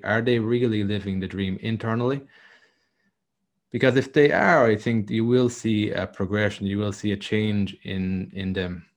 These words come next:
over time. It's just maturity, I guess. It's you're, you're, you're growing, you're growing psychologically and emotionally.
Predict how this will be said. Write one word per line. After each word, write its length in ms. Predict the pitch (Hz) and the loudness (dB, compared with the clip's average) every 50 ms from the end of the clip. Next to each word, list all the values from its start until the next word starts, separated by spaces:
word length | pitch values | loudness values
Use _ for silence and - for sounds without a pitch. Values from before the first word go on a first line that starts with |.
| _ | _
over 260 | - 104 98 92 95 90 | -12 -10 -6 -6 -6 -8
time. 480 | - - 104 101 95 92 87 87 92 _ _ _ _ _ _ _ _ _ _ _ _ _ _ _ _ _ _ _ _ _ _ _ _ _ _ _ _ _ | -6 -4 -4 -2 -2 -4 -6 -10 -16 _ _ _ _ _ _ _ _ _ _ _ _ _ _ _ _ _ _ _ _ _ _ _ _ _ _ _ _ _
It's 160 | - 120 113 | -6 -4 -2
just 180 | - 151 - - | -2 -2 -2 -4
maturity, 460 | 92 - - 110 120 120 104 - - | -8 -6 -2 0 0 0 0 -2 -6
I 40 | 87 | -8
guess. 260 | 90 92 90 92 - | -8 -8 -8 -8 -10
It's 140 | 98 - - | -14 -12 -8
you're, 180 | 101 98 101 | -6 -6 -6
you're, 320 | 101 95 92 92 95 - - | -6 -8 -8 -8 -8 -10 -10
you're 260 | 101 95 92 95 - _ _ | -10 -8 -8 -10 -10 _ _
growing, 520 | - - 98 98 95 95 95 90 92 95 _ _ _ _ _ _ _ _ | -10 -6 -6 -4 -4 -4 -6 -8 -10 -14 _ _ _ _ _ _ _ _
you're 80 | 92 92 | -16 -10
growing 360 | 98 101 101 98 98 95 92 | -6 -4 -4 -4 -4 -6 -6
psychologically 640 | - 95 95 98 95 95 95 85 87 - _ 92 92 | -8 -8 -6 -6 -6 -6 -6 -8 -12 -12 _ -10 -10
and 80 | 90 | -8
emotionally. 480 | 90 95 104 110 107 - 92 90 87 | -6 -6 -6 -6 -6 -8 -10 -10 -10